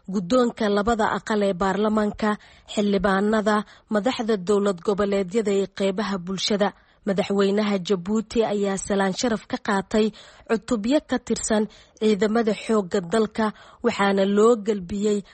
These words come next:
aqalka madaxtooyada Villa Soomaaliya munaasabad kooban oo soo dhoweyn ah kadib, halkaasi oo uu wada hadallo kula yeeshay Madaxweyne Xasan Sheekh. Labada madaxweyne ayaa kulanka kadib shir jaraa'id ku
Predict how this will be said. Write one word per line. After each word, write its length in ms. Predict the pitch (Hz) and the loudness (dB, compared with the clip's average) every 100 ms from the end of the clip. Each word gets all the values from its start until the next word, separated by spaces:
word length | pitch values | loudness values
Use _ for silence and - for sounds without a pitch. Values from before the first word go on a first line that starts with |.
| - | -8
aqalka 440 | 247 247 220 202 214 | -6 -4 -4 -4 -4
madaxtooyada 840 | 208 196 - - 214 202 220 208 190 | -2 -2 -6 -4 -2 0 0 0 -2
Villa 340 | 180 226 208 | 0 0 0
Soomaaliya 720 | - 202 196 214 214 214 214 208 - - - | 0 -2 0 0 2 2 2 -2 -12 -18 -6
munaasabad 720 | 220 214 202 - 226 240 269 - | 0 0 0 -2 -2 0 -2 -2
kooban 400 | 226 214 226 233 - | 0 2 0 -2 -2
oo 140 | 208 | -2
soo 240 | - 208 | -2 -2
dhoweyn 420 | 185 202 208 220 202 | -2 0 2 0 -2
ah 120 | 185 | -4
kadib, 380 | - 220 185 208 - - - | -4 -4 -2 -4 -8 -20 -10
halkaasi 680 | - 202 - 202 196 190 226 | -4 -4 -2 -2 0 -2 -2
oo 180 | 208 208 | 0 0
uu 220 | 196 208 196 | 0 0 0
wada 200 | 185 185 | 0 -2
hadallo 420 | 196 185 214 226 | -2 0 0 0
kula 280 | - 185 220 | -2 0 2
yeeshay 480 | 214 196 - 214 214 - - - | 0 0 0 -2 -2 -8 -18 -6
Madaxweyne 600 | 196 185 190 208 208 202 | -2 -2 0 2 2 0
Xasan 420 | - 214 - 208 | -2 -4 -2 -4
Sheekh. 340 | 180 220 202 - _ - _ - | -2 0 0 -2 _ -20 _ -2
Labada 380 | 202 196 208 202 | 0 2 2 2
madaxweyne 720 | 196 185 - 202 196 196 208 | 0 -2 -2 0 0 0 0
ayaa 380 | - 214 196 190 | -2 -2 -2 -2
kulanka 520 | - 247 233 202 - | -4 -2 -2 -2 -6
kadib 420 | 196 233 185 202 185 - _ | -4 -4 -2 -4 -6 -10 _
shir 240 | - 294 | -2 -2
jaraa'id 500 | 220 226 208 202 208 | 0 2 2 2 -2
ku 100 | - | -6